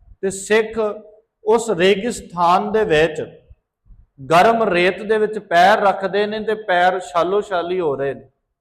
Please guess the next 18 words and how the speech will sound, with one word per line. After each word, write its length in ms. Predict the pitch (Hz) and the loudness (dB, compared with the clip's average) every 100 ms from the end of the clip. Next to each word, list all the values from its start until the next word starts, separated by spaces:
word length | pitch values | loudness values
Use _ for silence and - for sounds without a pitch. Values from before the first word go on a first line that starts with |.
| _ _ _ _ _ _ _ _ _ _ | _ _ _ _ _ _ _ _ _ _
ਇਤਿਹਾਸ 480 | 143 175 165 165 180 | -10 -4 2 2 0
ਕਹਿੰਦਾ, 360 | - 202 202 214 | -4 -4 -2 -4
ਕਈ 340 | 214 202 214 | -2 0 0
ਸਿੱਖਾਂ 400 | 208 190 - 190 | -6 -10 -2 -2
ਨੇ 160 | 175 131 - - _ _ _ _ _ _ _ - | -2 -8 -16 -20 _ _ _ _ _ _ _ -2
ਆਪਣੇ 360 | 170 220 220 | -2 -2 -4
ਕਮਰ 400 | 214 214 185 214 | -2 2 2 2
ਕਸੇ, 720 | 214 208 196 202 170 - - _ _ _ _ - | 0 0 -2 -2 -4 -6 -16 _ _ _ _ -4
ਆਪਣੀਆਂ 480 | 220 208 208 214 214 | -4 -2 -2 0 -2
ਦਸਤਾਰਾਂ 680 | 156 156 - 180 240 208 | -4 -8 0 2 4 2
ਪਾੜ 340 | 208 190 185 185 | 0 2 2 2
ਕੇ 240 | 180 196 | -4 -6
ਪੈਰਾਂ 540 | 190 - 170 170 190 214 | -8 -4 0 2 2 0
ਦੇ 160 | 208 | -2
ਵਿੱਚ 200 | 196 196 | -4 -6
ਲਪੇਟੀਆਂ, 680 | 185 175 156 147 185 196 196 196 - _ _ _ _ _ _ _ - | -8 -8 -12 -10 -6 -4 -4 -8 -20 _ _ _ _ _ _ _ 0
ਤਾਂ 280 | 185 202 | 4 4
ਜੋ 480 | 202 208 208 202 - | 2 0 0 -4 -12